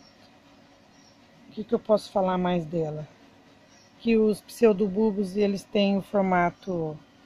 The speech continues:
fusiforme, e podem ser curtos ou alongados, né? Ela tem um rizoma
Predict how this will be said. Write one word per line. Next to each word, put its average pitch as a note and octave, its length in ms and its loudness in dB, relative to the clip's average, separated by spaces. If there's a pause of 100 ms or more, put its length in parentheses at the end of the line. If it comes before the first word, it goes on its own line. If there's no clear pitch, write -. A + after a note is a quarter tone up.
(600)
fusiforme, G#3+ 680 0 (320)
e G3 40 -20
podem G#3 360 2
ser G#3 260 -2
curtos G#3+ 560 -2
ou F3+ 160 2
alongados, F#3+ 720 0
né? G#3+ 140 2
Ela F#3+ 140 4
tem G3+ 200 -4
um G3+ 100 2
rizoma F#3+ 480 0